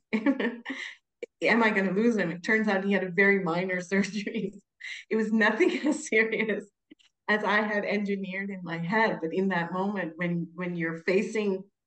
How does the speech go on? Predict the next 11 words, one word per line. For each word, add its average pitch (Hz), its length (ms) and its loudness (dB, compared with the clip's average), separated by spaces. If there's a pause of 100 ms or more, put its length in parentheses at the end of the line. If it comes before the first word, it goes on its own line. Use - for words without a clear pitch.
(100)
that, 165 440 -2 (920)
you 196 160 0
realize 180 520 4
that 156 240 -4
your 160 140 -4
family 165 480 -2
is 170 120 -6 (100)
probably 147 360 -8
the 160 260 -8
most 143 340 -10
important 151 520 -10